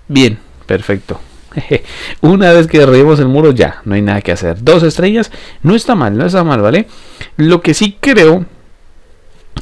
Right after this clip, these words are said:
es que al parecer necesitamos, eh, hacer todas las estrellas que son necesarias para lograr avanzar al otro nivel, si no estoy mal. Vale, nos falta, nos falta poquito, chicos,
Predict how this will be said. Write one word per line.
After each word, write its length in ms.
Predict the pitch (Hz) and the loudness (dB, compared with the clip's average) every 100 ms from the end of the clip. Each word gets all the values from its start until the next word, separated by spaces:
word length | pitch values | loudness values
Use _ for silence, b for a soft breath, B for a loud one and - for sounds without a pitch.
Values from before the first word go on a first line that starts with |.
| - | -4
es 80 | |
que 60 | - | -2
al 60 | 165 | 0
parecer 220 | 143 147 | 2 4
necesitamos, 440 | 156 139 139 151 - | 2 2 0 -2 -4
eh, 540 | 120 117 107 101 101 90 | 0 2 2 2 0 -2
hacer 240 | 101 143 | -2 -4
todas 380 | - - 196 202 | -2 -2 0 2
las 140 | 180 | 0
estrellas 680 | 127 - 147 147 151 240 - b b b b b b b | -2 -4 -2 0 2 -2 -4 b b b b b b b
que 100 | - | -8
son 180 | 117 131 | -4 -2
necesarias 520 | 156 143 123 143 151 | -2 0 0 0 -2
para 420 | - - 117 113 107 | -4 -6 -2 0 0
lograr 260 | 107 113 | 0 0
avanzar 420 | 151 127 127 139 - | 0 0 0 0 0
al 140 | 110 | 0
otro 180 | 113 135 | 0 -2
nivel, 300 | 117 135 120 | 0 0 0
si 180 | - 110 | -6 -4
no 180 | 117 | -4
estoy 280 | 123 - 117 | -4 -4 -4
mal. 380 | 113 104 80 - - - - - - - - - - - - | -2 -4 -4 -10 -20 -20 -20 -20 -20 -20 -20 -20 -20 -20 -6
Vale, 180 | 143 | -2
nos 140 | 151 117 | -2 0
falta, 340 | 151 175 - - - | -2 -2 -8 -10 -12
nos 120 | 120 | -8
falta 300 | 147 170 180 | -4 -2 -2
poquito, 560 | 139 - 160 147 110 113 | -4 -6 -6 -4 -4 -4
chicos, 560 | - 110 - 101 110 | -4 -10 -6 -6 -6